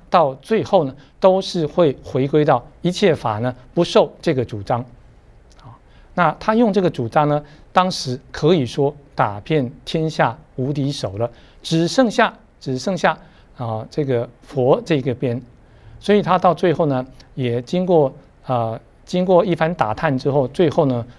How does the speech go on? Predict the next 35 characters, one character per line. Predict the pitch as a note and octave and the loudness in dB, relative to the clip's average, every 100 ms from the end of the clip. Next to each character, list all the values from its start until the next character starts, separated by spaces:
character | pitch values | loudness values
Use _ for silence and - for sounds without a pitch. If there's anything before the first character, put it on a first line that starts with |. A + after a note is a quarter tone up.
| - | -4
就 | F3+ D3+ | 0 0
来 | C3+ A2 B2 - | 0 0 0 -2
佛 | - B2+ A2+ D3 | -6 -2 0 2
的 | D3 | 0
这 | B2 | -2
个 | C#3 | -4
地 | B2+ D3 | -2 -2
方 | A#2+ B2+ | -2 -2
呢， | C3 C3 | -4 -6
来 | A#2 A2 D#3 | -4 0 0
参 | - D3+ | 0 0
究。 | D#3+ - - - - - - - | 2 0 -4 -20 -20 -20 -20 -6
然 | D3 E3 | -2 4
后 | G#3 | 6
呢， | E3 D#3 D3+ - - - - - - - - _ _ | 6 4 0 -20 -20 -20 -20 -20 -20 -20 -20 _ _
他 | F3 F#3 | 0 4
到 | G#3 | 6
了 | E3+ | 6
佛 | C#3+ C3 D#3+ | 4 2 0
前 | B2+ A#2 | 0 -4
之 | C3+ | -4
后 | A#2 C3 | -4 -4
呢， | A2+ - - | -4 -10 -14
他 | - C#3 C#3 | 0 2 2
一 | B2+ | 2
样 | F3 C#3 - - - | 2 0 -6 -20 -4
也 | C3+ | -2
是 | A#2 G3 D3+ | 0 0 -2
申 | - G3 G3 | 0 0 2
论 | F#3+ C#3 | 2 2
自 | F3+ | 0
己 | B2+ | -2
的 | A2 | -2
主 | A#2+ A2+ | -4 -4
张。 | G#2 C3 | -2 -2